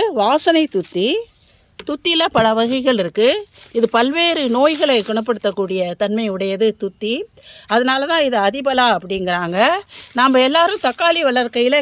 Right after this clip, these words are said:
கால்சியம், கால்சியம், கால்சியம்னு பேசுறோம். எந்தெந்த பொருள்ல கால்சியம் இருக்கு? முட்டை ஓட்டை கொடுக்கலாம், கரைய மாட்டேங்குதே, அப்ப கொடுக்கலாம், இப்ப கொடுக்கலாம் அப்படிங்கிறோம்.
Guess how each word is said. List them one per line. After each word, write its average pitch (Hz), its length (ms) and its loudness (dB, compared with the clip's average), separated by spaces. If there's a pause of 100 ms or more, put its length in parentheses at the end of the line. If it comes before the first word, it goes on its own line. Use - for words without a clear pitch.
கால்சியம், 294 520 -4
கால்சியம், 254 500 -4
கால்சியம்னு 233 600 -2
பேசுறோம். 196 440 -2 (440)
எந்தெந்த 359 400 2
பொருள்ல 254 280 0 (120)
கால்சியம் 247 380 -2
இருக்கு? 247 260 -6
முட்டை 247 260 -2
ஓட்டை 220 240 -2
கொடுக்கலாம், 214 420 -2
கரைய 262 320 -2
மாட்டேங்குதே, 214 520 -2
அப்ப 240 220 -4
கொடுக்கலாம், 226 420 -2
இப்ப 233 200 -6
கொடுக்கலாம் 208 400 -2 (400)
அப்படிங்கிறோம். 208 640 0